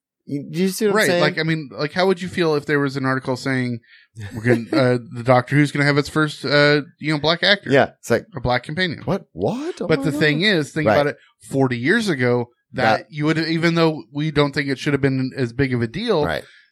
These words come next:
Speaker 2: it still needed to be news to make sure
Speaker 1: Yeah.
Speaker 2: it happens again.
Speaker 1: And,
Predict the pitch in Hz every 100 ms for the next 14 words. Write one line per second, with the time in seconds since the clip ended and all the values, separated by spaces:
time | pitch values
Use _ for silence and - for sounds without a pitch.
0 | _ _ - 160 - 202 185 156 170 190
1 | 180 - 147 147 135 131 131 123 120 -
2 | - - 135 139 139 - 147 127 120 127
3 | 139 120 110 110 120 82 85 - 160 170
4 | 165